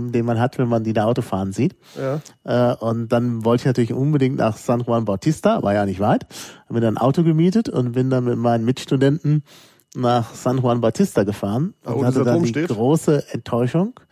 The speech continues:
Speaker 1: Es ist alles so wie im Film, nur der Turm fehlt. <laughs> Den gibt's
Speaker 2: <laughs>
Speaker 1: nämlich nicht. Den
Speaker 2: Ja.
Speaker 1: hat's auch nie gegeben. Den hat er
Speaker 2: Verstehe.
Speaker 1: da einfach aufgebaut an der Missionsstation.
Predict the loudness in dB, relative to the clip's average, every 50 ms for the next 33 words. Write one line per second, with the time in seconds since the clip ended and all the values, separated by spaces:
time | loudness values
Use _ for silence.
0 | _ _ -20 _ _ _ _ _ _ _ _ _ -10 -8 -6 -6 -6 -6 -4 0
1 | 2 2 2 2 2 2 2 4 4 2 2 0 2 2 2 2 2 2 2 2
2 | 2 2 2 0 0 -2 0 0 -2 -2 -2 -2 -2 -2 -2 -6 -10 -16 _ _
3 | _ -20 -18 -10 -4 0 0 0 2 2 0 0 2 -2 -2 0 0 0 2 0
4 | -2 -2 -4 -6 -6 -6 -8 -6 -4 -2 -2 0 0 0 0 2 2 0 0 0
5 | -2 -2 0 2 2 2 2 4 2 2 4 4 4 2 2 0 -2 -4 -6 -6
6 | -6 -6 -10 -8 -4 -2 -2 0 2 2 2 4 2 2 2 2 0 0 0 2
7 | 0 0 2 0 -2 0 0 0 0 2 0 0 -2 _ _ -20 -20 -20 _ _
8 | -6 -4 -2 0 2 2 2 2 0 0 -2 -2 0 0 0 -2 -2 -2 -2 -2
9 | -2 0 0 2 2 2 0